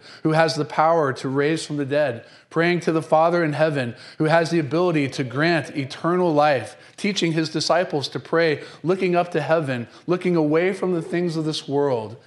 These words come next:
and as it were, into the eyes of our Father who is in heaven. And what is it that he begins to pray for? The content of this prayer is very unique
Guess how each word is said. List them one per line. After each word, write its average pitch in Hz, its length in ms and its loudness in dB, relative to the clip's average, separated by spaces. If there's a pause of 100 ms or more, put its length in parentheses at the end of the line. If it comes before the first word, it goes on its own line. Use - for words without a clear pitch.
(120)
and 127 160 -4
as 139 200 0
it 123 80 -2
were, 127 420 -2 (200)
into 135 220 -6
the 127 160 0
eyes 127 260 2
of 120 120 -6
our 117 100 -4
Father 120 640 0 (320)
who 131 120 -2
is 147 440 -2 (260)
in 120 120 -8
heaven. 104 420 -8 (840)
And 143 80 -2
what 170 140 4
is 170 160 0
it 143 80 -6
that 151 100 2
he 147 80 0
begins 147 360 0
to 139 100 -12
pray 185 240 -2
for? 117 320 -6
The 107 80 -12
content 151 580 -4 (340)
of 131 140 0
this 120 140 -4
prayer 127 580 0 (280)
is 120 120 -2
very 151 340 0
unique 139 520 -2